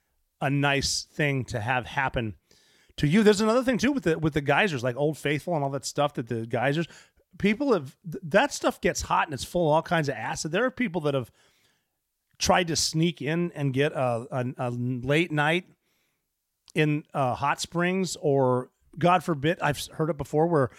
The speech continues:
someone throws a stick and their dog chases it and he jumps in and then the owner jumps in after without thinking, "Don't jump in that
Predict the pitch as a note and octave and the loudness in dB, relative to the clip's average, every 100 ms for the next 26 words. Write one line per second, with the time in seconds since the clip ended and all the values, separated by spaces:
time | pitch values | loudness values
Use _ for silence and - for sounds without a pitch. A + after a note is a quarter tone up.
0 | - - _ _ - F#3 F3 - D3+ D#3+ | -20 -20 _ _ 2 6 6 4 4 4
1 | C#3+ C3+ B2 G#2 - - D3 E3 - C3+ | 4 2 0 -2 -4 -2 0 0 2 0
2 | C3 A#2+ A#2 A2+ D3+ D#3+ F#3 F3 E3+ F3+ | 0 -2 -2 2 2 2 0 2 2 0
3 | B2+ E3 C#3+ D#3+ E3+ D3+ C#3 B2 C3+ D3 | 0 -2 0 0 0 2 2 2 0 0
4 | B2 D3+ D3+ C#3 C#3 C#3 D#3 C3+ A#2 D#3 | 2 2 2 -2 -2 -2 0 0 0 -4
5 | C#3 D3+ C3 D3 C3+ D3+ C#3+ D3 D3 C#3+ | -2 -2 0 -2 0 0 0 0 0 0